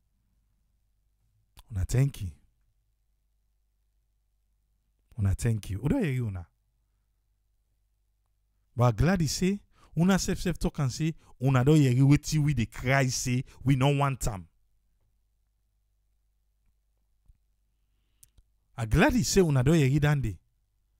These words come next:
So, wey campaign ten reach, I no know wetin una get for go tell. But again, na the people dem.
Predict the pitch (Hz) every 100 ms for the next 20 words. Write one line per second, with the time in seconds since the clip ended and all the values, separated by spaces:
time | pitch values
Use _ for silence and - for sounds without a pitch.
0 | _ _ _ _ _ _ _ - - -
1 | 156 190 - _ _ _ _ 202 233 185
2 | 143 185 180 180 160 202 - - 156 208
3 | 214 214 196 151 160 160 147 - 147 -
4 | _ _ - 202 - 208 233 220 - -
5 | 202 202 - 233 208 185 139